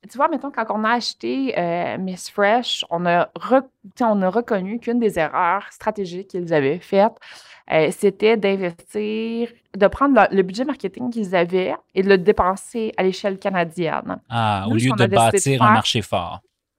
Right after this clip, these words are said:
Speaker 1: Oui, c'est ça. Donc, nous, on a pris, on, on n'avait pas autant de sous, tu sais, on avait beaucoup moins de sous que Miss Fresh, là.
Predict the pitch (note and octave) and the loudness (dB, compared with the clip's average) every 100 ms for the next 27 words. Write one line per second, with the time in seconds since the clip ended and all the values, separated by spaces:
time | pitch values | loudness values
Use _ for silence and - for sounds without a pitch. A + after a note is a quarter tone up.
0 | _ - A3 A#3 G#3+ G3 G3 E3+ E3 A3 | _ -4 0 0 -2 -2 -2 0 -2 2
1 | D4 C#4+ G3 - - - C3+ - - D#3 | 6 6 6 0 -6 -12 -12 -10 -10 -4
2 | D#3+ D#3+ B3 D4 A3 F3 D#3 - - - | -2 2 4 4 2 -4 -6 -10 -16 -20
3 | _ G3+ - E3 D#3+ E3+ F#3+ A#3 D#4+ G3+ | _ -6 -2 0 2 2 0 -4 -4 -4
4 | F#3 - - - D#3+ - A#3 - - | -4 -12 -16 -14 -14 -6 -6 -4 -6